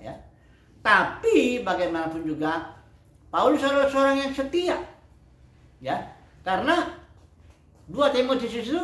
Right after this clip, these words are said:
itu, itu ungkapan orang yang setia sampai akhir itu, ya. "Aku telah mencapai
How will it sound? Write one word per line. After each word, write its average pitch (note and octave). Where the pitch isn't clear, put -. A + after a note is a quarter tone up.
itu, F4+
itu -
ungkapan C#4
orang C4
yang A#3+
setia C4+
sampai B3
akhir C4
itu, A#2+
ya. B2+
"Aku G#3+
telah A3
mencapai G#3+